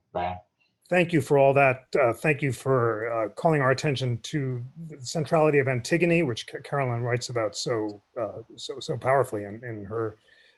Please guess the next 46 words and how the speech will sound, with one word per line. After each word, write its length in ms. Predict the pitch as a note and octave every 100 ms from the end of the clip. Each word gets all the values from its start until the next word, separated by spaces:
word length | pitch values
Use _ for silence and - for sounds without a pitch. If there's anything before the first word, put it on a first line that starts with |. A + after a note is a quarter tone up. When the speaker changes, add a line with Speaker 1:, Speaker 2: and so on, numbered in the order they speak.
| -
Speaker 2:
uh, 180 | B2 A2
book, 220 | G#2 C3+
which 140 | C3+
influenced 340 | C#3 C3 C3+ B2
the 80 | A#2+
founders, 460 | D3 C3 B2+ A#2+ _ _ _ -
and 160 | D#3+
mentioning 320 | G3 G3 F#3
Phillis 380 | D3 F3 D3+ -
Wheatley 300 | F3 F3 D3+
again. 260 | B2+ C3 C3
And 100 | C3
I'll, 320 | C#3 C#3+ A#2+ _
uh, 100 | D3 C3+
recommend, 600 | C#3 C3+ C3+ C3 B2+ A2+ -
uh, 100 | B2
Henry 240 | C#3+ C3
Louis 240 | A#2+ A2
Gates's 480 | - B2+ A#2+ B2 G#2+
book 300 | G#2 F#3 E3+
on 160 | B2 A2+
Phillis 340 | - B2 G#2+
Wheatley, 380 | B2 A2+ A2 A2 _ _ -
which 200 | D3+ -
describes 540 | C#3+ - F3 F3+ C3
how 100 | B2+
the 100 | C#3
city 280 | C3 - F#3+
of 140 | E3 B2
Boston 440 | E3 E3 - D#3
actually 360 | C#3 E3+ - D#3+
held 200 | C#3 D3
a 60 | C3+
trial 600 | - - A3 F#3 A2 A#2+
about 280 | C3+ C#3+
whether 200 | C#3+ D#3
she 160 | C3+ -
could 160 | B2 D#3+
have 140 | A#2+
written 240 | D3+ E3+
her 200 | D3+ D3
own 300 | C3 D3+ D3
plays. 600 | C#3 F#3 G3+ G#2+ G#2+ B2
John 360 | - B2+ D#3+ D#3+
Hancock 640 | A#2+ F3 F#3 - A#2 -
presided. 520 | A#2+ A2+ G#2+ G#2+ A#2